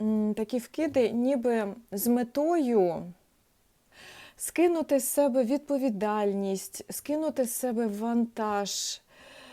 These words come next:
е, ну, от якось перекласти відповідальність на інші плечі, на плечі наших жінок.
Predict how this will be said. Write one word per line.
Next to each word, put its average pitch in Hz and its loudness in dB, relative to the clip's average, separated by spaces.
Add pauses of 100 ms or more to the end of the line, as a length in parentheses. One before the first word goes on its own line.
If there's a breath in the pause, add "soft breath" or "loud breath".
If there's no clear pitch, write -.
(180 loud breath)
е, 202 -4
ну, 233 0
от 240 -8
якось 269 2
перекласти 285 0
відповідальність 254 0 (440 soft breath)
на 233 0 (140)
інші 269 -2
плечі, 214 -2 (460)
на 196 -6
плечі 220 -4
наших 208 -2
жінок. 226 -4